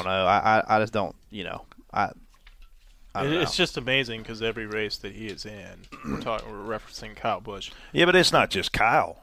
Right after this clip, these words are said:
Speaker 3: I mean, it's
Speaker 1: No,
Speaker 3: J G R
Speaker 1: yeah.
Speaker 3: in general.
Speaker 2: I,
Speaker 3: It,
Speaker 2: yeah,
Speaker 3: it,
Speaker 2: but
Speaker 3: for, for, for Saturday, J G R, the difference is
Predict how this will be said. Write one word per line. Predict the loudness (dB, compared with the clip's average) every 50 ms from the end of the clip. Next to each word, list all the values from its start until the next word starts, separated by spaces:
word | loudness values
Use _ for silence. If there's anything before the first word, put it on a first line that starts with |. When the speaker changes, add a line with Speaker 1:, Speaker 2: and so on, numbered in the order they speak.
| -8
Speaker 3:
I | -2
mean, | 0 2 4 4
it's | 4 6
Speaker 1:
No, | 6 6
Speaker 3:
J | 6 6 4 4
G | 4 4 6 6
R | 6 6
Speaker 1:
yeah. | 6
Speaker 3:
in | 4 2
general. | 2 4 4 6 6 6 6
Speaker 2:
I, | 6 6 4
Speaker 3:
It, | 4 2 0
Speaker 2:
yeah, | 0 0 2 4 4
Speaker 3:
it, | 4 4
Speaker 2:
but | 4 4 6
Speaker 3:
for, | 6 6 6 4
for, | 4 4 4 4
for | 4 4 4 4
Saturday, | 4 4 4 4 6 6 6 4 4 4 4 4 6 6 6 4 2 2 -2 -2
J | 0 2 2 4 2
G | 2 0 0 2 2
R, | 2 2 2 2 2 0 -2 -8 -16 -20 -20 -20 _ -6
the | -4 -4
difference | -2 2 2 2 2 2 0 -2 0 0 0 2
is | 2 2 2 2 0 -4